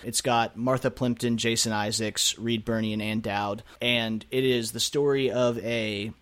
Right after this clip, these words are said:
um, I'm not gonna go into a huge description of this movie, so I apologize, but it's like, uh, just to give you an idea of what it is. It is, uh, it's ten years after a school shooting took place, and it's the parents of one of the victims and the parents of the shooter who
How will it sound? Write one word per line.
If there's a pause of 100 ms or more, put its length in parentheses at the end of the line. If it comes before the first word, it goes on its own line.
um,
I'm
not
gonna
go
into
a
huge
description
of
this
movie,
so
I
apologize,
but
it's
like, (420)
uh,
just
to
give
you
an
idea
of
what
it
is.
It
is, (420)
uh,
it's
ten
years
after
a
school
shooting
took
place, (180)
and
it's
the
parents
of
one
of
the
victims
and
the
parents
of
the
shooter
who